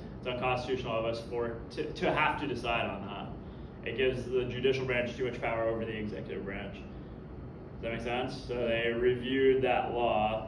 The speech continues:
that said that and said it's unconstitutional. Done.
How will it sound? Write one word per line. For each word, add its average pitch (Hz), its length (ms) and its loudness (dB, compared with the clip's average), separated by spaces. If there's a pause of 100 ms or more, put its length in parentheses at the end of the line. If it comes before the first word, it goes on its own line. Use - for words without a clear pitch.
that 110 160 0
said 123 300 2
that 113 440 0 (140)
and - 100 -8
said 110 260 0
it's 113 140 -2
unconstitutional. 117 1000 -2 (520)
Done. 95 220 -4